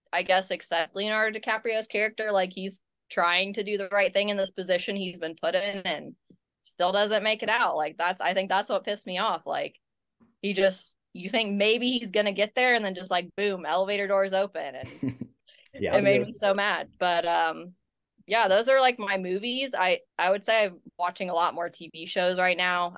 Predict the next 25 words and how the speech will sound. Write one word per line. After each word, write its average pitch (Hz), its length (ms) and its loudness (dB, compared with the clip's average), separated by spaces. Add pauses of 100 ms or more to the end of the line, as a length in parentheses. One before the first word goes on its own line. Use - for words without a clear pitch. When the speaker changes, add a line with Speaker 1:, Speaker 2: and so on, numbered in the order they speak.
(100)
Speaker 1:
Apple 226 360 2
T 226 200 -6
V's 202 280 -4
got 185 200 2
some 180 140 -6
really 190 220 2
great 185 260 2
stuff 180 280 -2
going 185 160 -2
on 180 80 0
right 170 140 -2
now, 175 200 2
obviously 180 420 -2
with 175 120 -4
Ted 180 200 -2
Lasso 180 380 -2
coming 185 300 -4
back 175 240 0
on. 170 480 -2 (400)
Um, 147 540 -2
that 156 200 0
just 185 160 -6
started 175 320 0
last 165 340 0
week. 240 360 -8